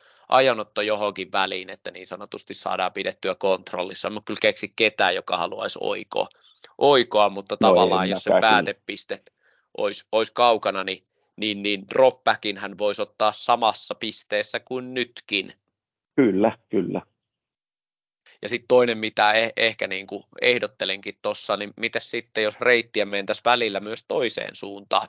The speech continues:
Speaker 1: Sitä tietysti aikataulutus joudutaan miettimään niin, että ei, ei oo sitten ne kaikista pisimmän matkan menijät, ää,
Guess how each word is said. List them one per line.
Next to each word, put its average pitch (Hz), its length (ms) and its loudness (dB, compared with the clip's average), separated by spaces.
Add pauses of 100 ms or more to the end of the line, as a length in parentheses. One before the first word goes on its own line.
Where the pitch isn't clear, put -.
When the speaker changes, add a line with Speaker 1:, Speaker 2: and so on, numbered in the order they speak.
(200)
Speaker 1:
Sitä 117 260 -2
tietysti 110 480 -4 (380)
aikataulutus 98 840 2
joudutaan 95 460 -4
miettimään 98 540 -6
niin, 92 260 -8
että 95 280 -2
ei, 92 260 -4 (360)
ei 107 260 2
oo 95 80 -2
sitten 95 460 -8
ne 95 160 -8 (500)
kaikista 110 440 -2
pisimmän 101 500 -10
matkan 101 360 -8
menijät, 101 460 -6 (480)
ää, 107 340 0